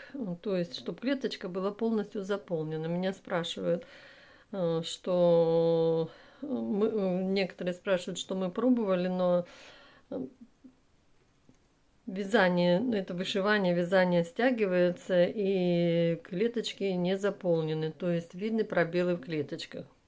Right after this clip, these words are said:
Для этого надо подобрать толщину ниток. Вот у меня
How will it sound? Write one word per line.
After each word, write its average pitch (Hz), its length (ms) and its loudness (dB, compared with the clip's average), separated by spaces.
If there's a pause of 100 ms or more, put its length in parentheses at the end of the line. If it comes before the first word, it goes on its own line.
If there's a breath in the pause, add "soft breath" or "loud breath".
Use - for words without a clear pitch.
(2000 loud breath)
Для 208 200 4
этого 262 260 8
надо 220 240 4
подобрать 214 600 2
толщину 208 500 -2
ниток. 165 440 -4 (920 loud breath)
Вот 202 280 -4
у 220 40 0
меня 196 680 2